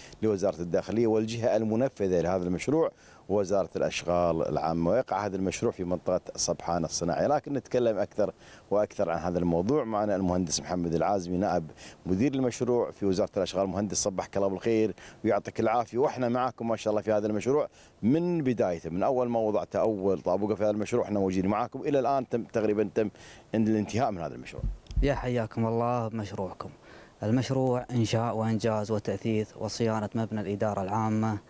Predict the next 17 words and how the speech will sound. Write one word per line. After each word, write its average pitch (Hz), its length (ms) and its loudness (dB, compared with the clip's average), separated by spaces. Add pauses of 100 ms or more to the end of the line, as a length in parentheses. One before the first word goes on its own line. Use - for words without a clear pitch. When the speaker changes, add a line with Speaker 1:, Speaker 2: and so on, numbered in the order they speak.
(380)
Speaker 2:
آه، 104 240 -4
لأمن 113 300 0
المنشآت. 98 640 -8 (160)
يقع 127 260 -2
المشروع 120 500 0
منطقة 117 380 -2
صبحان 117 400 -4
الصناعية، 117 800 -2
الصناعية 120 760 0 (420)
على 120 160 0
مسطح - 520 -6
أرض 120 200 -2 (480)
أربعين 113 320 2
ألف 123 300 -4 (200)
متر 120 380 0
مربع، 110 420 -2 (460)
بمساحة 143 460 2